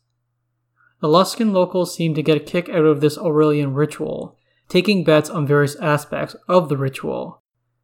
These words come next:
Those who manage to complete the wet parade during the winter months are thought to help shorten the winter. Thus, they are treated well by many businesses and establishments throughout Luskan.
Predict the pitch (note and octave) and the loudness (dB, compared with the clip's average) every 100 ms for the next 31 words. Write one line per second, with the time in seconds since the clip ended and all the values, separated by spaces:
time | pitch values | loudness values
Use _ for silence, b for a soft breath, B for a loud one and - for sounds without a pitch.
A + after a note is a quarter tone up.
0 | _ - F#3 A#3+ A3+ C4 G#3 G3 F#3+ - | _ 4 8 8 6 2 2 0 -4 -8
1 | F#3 E3+ F3+ F3+ F3+ E3 D#3+ D#3+ E3 D3 | -8 -4 0 0 0 0 0 0 2 4
2 | D3 D3 F3+ D#3+ E3+ E3 D#3 D#3 E3 C#3 | 2 0 2 4 4 2 0 0 -2 0
3 | C3+ C3+ - C3 E3+ E3 D#3+ D3 D#3+ E3 | -2 -4 -8 -2 4 4 2 0 0 0
4 | - D#3 D3+ D3+ C#3+ C#3+ C3+ D3 B2 - | -4 -2 -2 0 -2 -4 -4 -8 -10 -12
5 | _ _ _ _ _ - E3 - F3 E3 | _ _ _ _ _ -2 -2 2 4 4
6 | E3 F#3+ G3 G3+ E3 D#3+ D#3 D3+ C#3+ D#3 | 4 2 2 2 2 4 4 2 0 0
7 | F3 D3+ D3 D3+ C#3 D3 C#3+ C#3+ C#3 C#3 | 0 0 0 0 -4 -2 -2 -2 -4 -4
8 | D3+ C#3+ C#3+ - D3 C#3 - D3 C#3 D3+ | -4 -2 -4 -4 -4 -4 -4 -2 -2 -4
9 | C#3+ - D3+ - - | -6 -6 -10 -8 -10